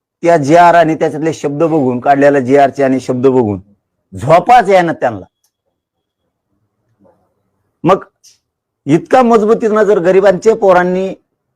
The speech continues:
जीआर काढलाय, मराठवाडा शंभर टक्के आरक्षणात जाणार, मराठ्यांनी टेन्शन घ्यायची गरज नाही.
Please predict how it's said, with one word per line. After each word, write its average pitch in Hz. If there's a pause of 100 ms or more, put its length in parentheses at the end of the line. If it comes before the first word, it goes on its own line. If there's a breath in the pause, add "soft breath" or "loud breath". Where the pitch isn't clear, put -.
(880)
जीआर 175
काढलाय, 117 (320)
मराठवाडा 185
शंभर 170 (260)
टक्के -
आरक्षणात 165
जाणार, 123
मराठ्यांनी 139
टेन्शन 123
घ्यायची 110
गरज 110
नाही. 170